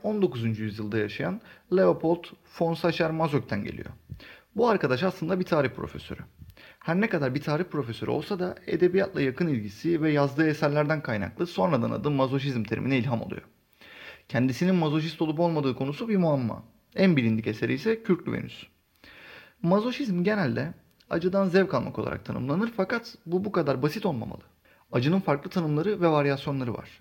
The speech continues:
Örneğin içindeki şiddeti başkalarına zarar vermemek için kendine kanalize edip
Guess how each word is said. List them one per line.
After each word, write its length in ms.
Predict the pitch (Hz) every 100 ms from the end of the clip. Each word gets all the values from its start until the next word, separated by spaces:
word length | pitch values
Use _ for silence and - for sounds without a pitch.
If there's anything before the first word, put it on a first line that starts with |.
| -
Örneğin 380 | 127 131 123 - - - -
içindeki 420 | - - 143 143 160
şiddeti 420 | - - 120 131
başkalarına 480 | 120 - 127 131 143
zarar 300 | 123 131 120
vermemek 400 | 139 143 117 110
için 220 | 123 143
kendine 420 | - 120 123 147
kanalize 360 | 139 113 104 98
edip 320 | 156 165